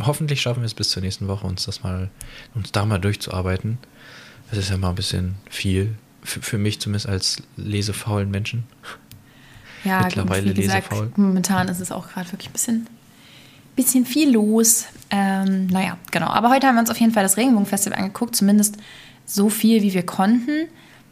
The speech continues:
Speaker 2: Denn ohne da
Speaker 1: Wir
Speaker 2: jetzt
Speaker 1: wollten
Speaker 2: irgendwie
Speaker 1: erst abbrechen. <laughs>
Speaker 2: Ja, also ohne jetzt hier so negative Vibes, äh, auszutauschen, das wollen wir ja auch gar nicht. Ähm,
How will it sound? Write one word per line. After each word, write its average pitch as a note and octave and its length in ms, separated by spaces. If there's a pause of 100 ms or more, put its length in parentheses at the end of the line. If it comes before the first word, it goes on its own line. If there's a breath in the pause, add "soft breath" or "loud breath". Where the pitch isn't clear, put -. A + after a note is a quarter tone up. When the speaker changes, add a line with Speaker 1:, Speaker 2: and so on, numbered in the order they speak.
(160)
Speaker 2:
Denn G3+ 440
ohne A3+ 220
da G#3 120
Speaker 1:
Wir G#3 80
Speaker 2:
jetzt - 180
Speaker 1:
wollten A2+ 240
Speaker 2:
irgendwie G3 180
Speaker 1:
erst - 260
abbrechen. - 540 (140)
<laughs> - 180
Speaker 2:
Ja, F#3+ 260
also G3+ 200
ohne C#4+ 180
jetzt D4 220
hier C4 100
so A3 180
negative G3+ 880
Vibes, G3 560
äh, G3+ 380
auszutauschen, G3+ 680
das F#3 120
wollen F3+ 160
wir G3 80
ja F#3 120
auch F#3 140
gar F#3 180
nicht. F#3 220 (520 loud breath)
Ähm, F3+ 360